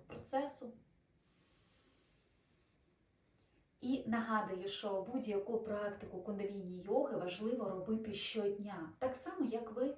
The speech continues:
чистите зуби. Бо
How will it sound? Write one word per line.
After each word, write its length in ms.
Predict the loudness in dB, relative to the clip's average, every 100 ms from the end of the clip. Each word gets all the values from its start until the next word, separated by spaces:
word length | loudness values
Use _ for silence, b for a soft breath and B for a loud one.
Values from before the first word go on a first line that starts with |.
| -4
чистите 520 | -4 -4 -2 -4 -4
зуби. 380 | -6 -4 -2 -4 -6 -18 -20 B B B B
Бо 580 | -2 2 6 6 6